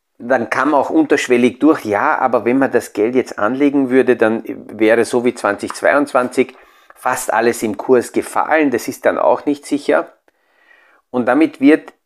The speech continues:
die Unsicherheit und auch die Unmündigkeit weiterhin gestärkt und geschürt, damit ja,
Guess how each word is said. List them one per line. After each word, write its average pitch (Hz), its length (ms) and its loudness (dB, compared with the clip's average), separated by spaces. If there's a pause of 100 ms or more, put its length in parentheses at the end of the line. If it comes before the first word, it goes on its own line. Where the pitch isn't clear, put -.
(120)
die 110 80 -4
Unsicherheit 127 920 0
und 127 160 0
auch 120 140 0
die - 340 -8
Unmündigkeit 110 1040 -2
weiterhin 110 560 0
gestärkt 101 720 -2
und 104 160 -10
geschürt, 135 680 -2
damit 110 340 0
ja, 98 500 2